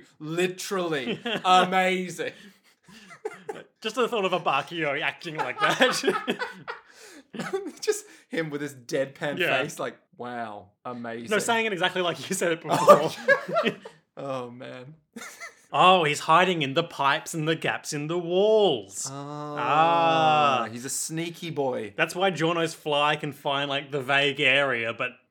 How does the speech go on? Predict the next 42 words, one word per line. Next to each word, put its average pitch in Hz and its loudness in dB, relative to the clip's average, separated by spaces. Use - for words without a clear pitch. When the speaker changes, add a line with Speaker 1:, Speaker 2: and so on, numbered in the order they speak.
Speaker 2:
hasn't 139 -4
tracked 139 0
them 131 -10
down 160 2
yet. 104 -4
Speaker 1:
Mm, 135 -12
'cause 135 -6
he's 143 -6
hiding 143 -4
in 131 -6
the 131 -4
vents. 120 -8
Speaker 2:
Basically, 156 -4
yeah. 123 2
Speaker 1:
Yeah. 139 -4
Speaker 2:
Yeah. 127 -8
So 180 -2
he 156 0
says, 131 -2
"Now 170 4
we 131 -2
just 135 -6
need 170 0
to 190 4
chase 226 0
them 104 -12
and 151 0
beat 139 0
the 196 4
shit 254 0
out 135 4
of 120 -4
them," 101 -8
<laughs> - -20
resuming 143 -2
the 196 4
replay. 175 2
And 135 -2
Bruno's 151 -2
all, 117 -6
"No, 196 6
Abacchio, 139 -2